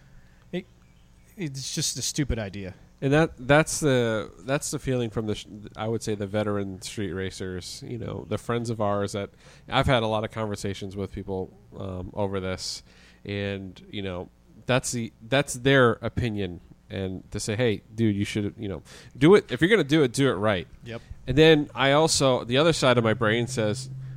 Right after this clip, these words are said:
Speaker 2: "Well, no, there is no right way to do this. It's, it's illegal for a reason because they're trying to save, uh, protect you." Yes, you can eliminate, you know, hitting,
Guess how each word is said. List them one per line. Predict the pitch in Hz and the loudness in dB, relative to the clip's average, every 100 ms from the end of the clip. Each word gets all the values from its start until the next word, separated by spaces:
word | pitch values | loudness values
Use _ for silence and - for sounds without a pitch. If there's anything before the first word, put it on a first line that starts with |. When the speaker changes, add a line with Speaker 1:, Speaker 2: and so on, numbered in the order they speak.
| - | -12
Speaker 2:
"Well, | - 110 107 - - | -4 -2 -2 -4 -12
no, | 110 127 165 87 - - - - | -2 4 4 2 -4 -16 -16 2
there | 117 123 | 8 10
is | 185 - | 8 4
no | 117 104 98 - 95 | 0 0 0 -6 -8
right | 98 104 87 | 0 0 2
way | 98 98 | 0 0
to | 95 | -2
do | 98 90 | -2 -4
this. | 82 80 92 | -4 -6 -10
It's, | 98 - - | -10 -10 -8
it's | 110 - | -8 -6
illegal | 113 135 143 131 | -2 -2 0 -2
for | 139 117 | -2 -2
a | |
reason | 107 156 127 110 | 0 0 0 -2
because | 107 104 98 | -4 -6 -6
they're | 104 | -6
trying | - 110 | -4 -4
to | 107 | -4
save, | - 139 135 - | -4 -2 -4 -8
uh, | 107 92 - | -8 -8 -6
protect | - - 196 - | -6 -2 -4 -2
you." | 87 - - - - - - | -8 -8 -16 -20 -20 -20 -6
Yes, | 131 143 160 | -2 0 -2
you | |
can | 151 135 | -6 -6
eliminate, | 120 127 127 117 110 - - - - - | -2 -2 0 0 0 -4 -16 -20 -20 -14
you | 127 | -4
know, | 117 107 98 | 0 2 2
hitting, | 120 117 107 104 | 2 0 -2 -6